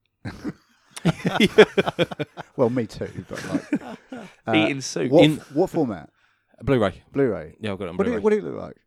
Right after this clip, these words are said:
Speaker 3: Awesome.
Speaker 1: Was it good?
Speaker 3: Yeah.
Speaker 1: Yeah. 'Cause I, I watched it on D V D. I've only got it on D V D, and it looked rough as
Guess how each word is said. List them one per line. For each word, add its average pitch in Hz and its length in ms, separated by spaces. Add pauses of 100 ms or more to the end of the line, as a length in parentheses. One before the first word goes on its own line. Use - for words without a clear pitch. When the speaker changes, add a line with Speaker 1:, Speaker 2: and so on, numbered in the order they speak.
(480)
Speaker 3:
Awesome. 107 420
Speaker 1:
Was 131 160
it 165 60
good? 131 320
Speaker 3:
Yeah. 98 120
Speaker 1:
Yeah. 80 60 (380)
'Cause 160 120
I, 220 120
I 180 140
watched 180 240
it - 20
on 135 140
D 127 100
V 117 80
D. 120 100
I've 101 80
only 110 140
got 117 80
it 92 80
on 90 80
D 92 140
V 90 100
D, 87 260
and 101 120
it 123 80
looked 107 140
rough 113 540
as 98 160